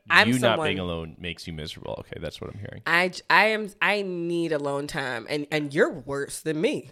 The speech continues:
Speaker 1: You could go a month without fucking with me, you know?
Speaker 2: Oh, yeah. I would be very happy just being alone.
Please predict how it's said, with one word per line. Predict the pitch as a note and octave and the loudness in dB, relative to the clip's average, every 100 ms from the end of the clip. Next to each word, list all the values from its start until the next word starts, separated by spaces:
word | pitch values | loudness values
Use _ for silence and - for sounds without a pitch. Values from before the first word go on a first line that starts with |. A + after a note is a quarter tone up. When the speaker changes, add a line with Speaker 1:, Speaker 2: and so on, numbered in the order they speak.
| - | -14
Speaker 1:
You | C#3 C4 | -4 -4
could | D#3 C3+ | -4 -4
go | C3 | -4
a | B2+ | -2
month | B2+ C4+ - | -2 -2 -2
without | A#2 A#2+ A#2 - | -10 -6 -6 -4
fucking | B2+ B2 B2 | -8 -8 -12
with | A2 | -10
me, | G#2+ B2+ - | -10 -10 -10
you | D3+ | -8
know? | C#3 D#3 A#2+ | -8 -10 -12
Speaker 2:
Oh, | C3+ | -10
yeah. | A2+ A2+ - F#2+ | -6 -6 -6 -6
I | |
would | A2 G#2+ - | -4 -6 -10
be | A#1+ - - | -16 -16 -8
very | E2 F2+ | -4 -2
happy | E2+ C2+ - - | -2 -6 -8 -14
just | - - | -14 -16
being | - | -14
alone. | A1 C2+ B1+ - | -12 -10 -12 -14